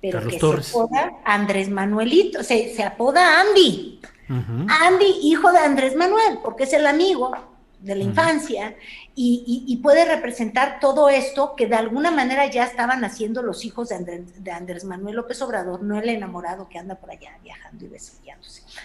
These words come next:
Speaker 1: No, pero Andy <laughs> sí ha estado haciendo política en la Ciudad de México y en el Estado de México.
Speaker 2: Ujú.
Speaker 1: Entonces yo creo que fue un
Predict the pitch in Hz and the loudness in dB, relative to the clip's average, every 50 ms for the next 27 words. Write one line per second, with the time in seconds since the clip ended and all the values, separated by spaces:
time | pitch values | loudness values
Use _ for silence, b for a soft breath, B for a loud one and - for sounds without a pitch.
0 | B B 233 262 233 233 233 - - B B B B B B - - 269 262 226 | B B 2 2 2 2 2 -4 -10 B B B B B B -2 2 4 4 6
1 | 226 269 330 359 339 311 254 277 294 - - - - - - - - 277 302 302 | 6 6 6 6 4 4 2 2 -2 -2 -4 -10 -12 -12 -10 -2 4 4 6 6
2 | 302 302 - 302 277 247 330 302 285 262 233 - 269 269 254 254 277 240 202 - | 4 4 4 4 4 4 4 4 4 4 2 2 -4 -2 -2 0 0 0 -2 -2
3 | 208 196 202 220 - - 233 - 226 220 214 196 185 - - 196 190 208 226 226 | -4 -4 -4 -6 -6 -8 -8 -4 -4 -4 -2 -4 -8 -8 -6 -6 -4 -2 0 0
4 | 220 196 214 - - - 233 233 226 202 190 190 175 165 165 - - - 202 196 | 0 -2 -6 -8 -8 -4 -4 -2 -2 -2 -6 -6 -10 -12 -14 -16 -8 -6 -4 -4
5 | 190 185 190 190 185 170 - - - - - - _ _ - - - _ _ _ | -4 -6 -8 -10 -12 -14 -14 -14 -20 -20 -20 -20 _ _ -20 -20 -20 _ _ _
6 | B B B B B _ - 120 98 - 104 101 92 - - 277 - 339 349 339 | B B B B B _ -12 -10 -10 -10 -12 -14 -14 -14 -12 -6 -2 0 0 2
7 | 349 370 359 370 330 330 359 359 359 359 339 - - - - - 302 311 320 330 | 2 0 0 0 2 2 2 2 2 -2 -4 -4 -4 -10 -2 0 2 2 2 0
8 | 330 330 330 330 - - 269 262 254 262 285 285 294 294 302 294 302 311 302 - | -2 -2 -6 -12 -12 -8 -8 -8 -6 -2 -2 0 0 0 -2 -2 -2 -4 -6 -8